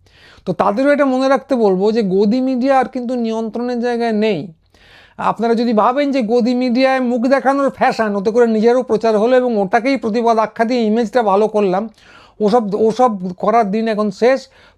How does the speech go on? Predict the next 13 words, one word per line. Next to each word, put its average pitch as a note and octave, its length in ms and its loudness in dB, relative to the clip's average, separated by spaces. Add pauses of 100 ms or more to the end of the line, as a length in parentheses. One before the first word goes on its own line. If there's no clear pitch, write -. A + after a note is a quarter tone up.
প্রশ্ন G3+ 340 0
এখন A3+ 320 0 (320)
বাঙালি F#3+ 440 0
তুলছে B3+ 520 0 (300)
এবং F#3 320 -2
তুলবে। F#3+ 440 2
গদি G3 240 2
মিডিয়া A3 320 2
তুলুক A#3 480 -2
না G#3+ 160 0
তুলুক, B3 340 -4
বাঙালি F3+ 500 0
তুলছে। C3+ 380 -8